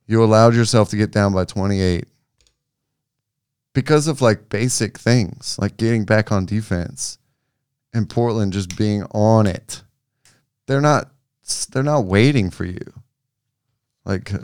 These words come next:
<laughs> go ahead, man. Get upset about whatever fucking happened on the other end and, and let that affect you on the,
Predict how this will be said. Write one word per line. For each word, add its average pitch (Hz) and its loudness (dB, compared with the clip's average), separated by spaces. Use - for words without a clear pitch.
<laughs> - -16
go 131 -2
ahead, 131 0
man. 107 0
Get 117 -2
upset 117 2
about 92 2
whatever 104 0
fucking 101 -4
happened 104 -2
on 92 -4
the 90 -2
other 92 0
end 85 -2
and, 90 -4
and 90 -6
let 98 2
that 101 4
affect 95 0
you 95 -2
on 87 -2
the, 87 -4